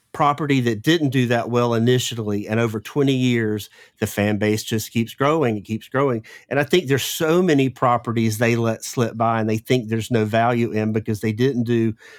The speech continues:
the, the, the, the business that Frozen or Moana did at the theater, but they're the ones that have the power to create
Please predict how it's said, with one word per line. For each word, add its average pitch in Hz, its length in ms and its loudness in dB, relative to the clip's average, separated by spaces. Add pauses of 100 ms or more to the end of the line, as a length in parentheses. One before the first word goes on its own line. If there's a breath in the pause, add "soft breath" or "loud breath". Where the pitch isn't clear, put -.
(120)
the, 110 180 0 (160)
the, 110 360 -2 (160)
the, 110 480 -2 (580 soft breath)
the 117 160 -2
business 117 540 0
that - 160 -8
Frozen 117 500 0
or 107 80 0
Moana 113 540 0
did 104 240 -2
at 104 120 -12
the 104 80 -16
theater, 127 480 -2
but 113 380 -6 (220 soft breath)
they're 151 320 2
the 202 100 4
ones 147 240 2
that 143 80 -2
have 123 220 -2
the 120 60 -6
power 139 420 -2
to 123 180 -8
create 127 720 -2